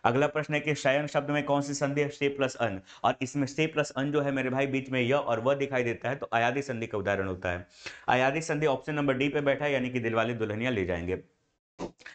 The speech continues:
अगला प्रश्न आपके स्क्रीन पे कि अत्यावश्यक शब्द का संधि विच्छेद क्या है? अति धन आवश्यक, अत्यावश्यक बना है अति धन आवश्यक से, और ये दोस्तों दिखाई दे रहा है ऑप्शन नंबर डी पे, यानी कि दिलवाले दुल्हनिया ले जाएंगे।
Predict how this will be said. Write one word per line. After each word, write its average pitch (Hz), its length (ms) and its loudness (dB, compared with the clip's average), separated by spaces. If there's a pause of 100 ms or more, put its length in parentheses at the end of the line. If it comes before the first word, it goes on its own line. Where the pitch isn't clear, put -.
(220)
अगला 139 240 0
प्रश्न 156 260 -6
आपके 143 220 0
स्क्रीन 160 340 0
पे 160 120 -2
कि 170 260 -2 (340)
अत्यावश्यक 147 920 0
शब्द 147 280 -2
का 156 80 -2
संधि 143 240 0
विच्छेद 143 280 0
क्या 117 120 2
है? 92 180 -4 (300)
अति 135 340 2
धन 139 240 -2 (100)
आवश्यक, 104 500 -2 (100)
अत्यावश्यक 131 560 0
बना 143 160 0
है 151 180 -4
अति 127 240 0
धन 151 260 0
आवश्यक 101 380 -2
से, 95 200 -2 (240)
और 123 120 4
ये 147 140 2
दोस्तों 151 340 -2
दिखाई 143 300 0
दे 143 140 0
रहा 151 100 2
है - 80 -4
ऑप्शन 123 280 -2
नंबर 143 260 0
डी 131 200 0
पे, 139 160 0
यानी 123 220 0
कि 123 80 -10
दिलवाले 117 380 0
दुल्हनिया 123 360 -2
ले 101 180 0
जाएंगे। 90 320 -4